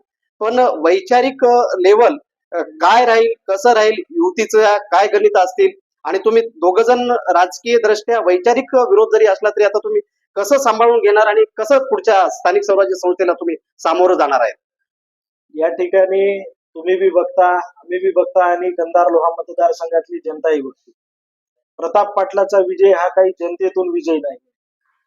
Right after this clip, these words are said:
Speaker 2: प्रताप पाटलाचा विजय म्हणजे त्यांच्या धनशक्तीच्या जोरावर आहे. ग्रामीण भागामध्ये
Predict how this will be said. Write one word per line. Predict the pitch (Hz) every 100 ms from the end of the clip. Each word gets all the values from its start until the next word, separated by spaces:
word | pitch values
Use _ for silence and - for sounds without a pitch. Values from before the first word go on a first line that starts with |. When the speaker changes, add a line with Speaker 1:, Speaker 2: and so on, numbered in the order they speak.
| _ -
Speaker 2:
प्रताप | 165 202 202 277
पाटलाचा | 185 190 190 202 190
विजय | 185 170 202 190 135 - _ _ _ _ _
म्हणजे | 160 170 190
त्यांच्या | 190 185 170 190 190
धनशक्तीच्या | 180 - 180 185 180 _ 180 185
जोरावर | 156 165 165 156
आहे. | 143 - _ _ 135
ग्रामीण | 156 170 160
भागामध्ये | 156 165 170 175 180 180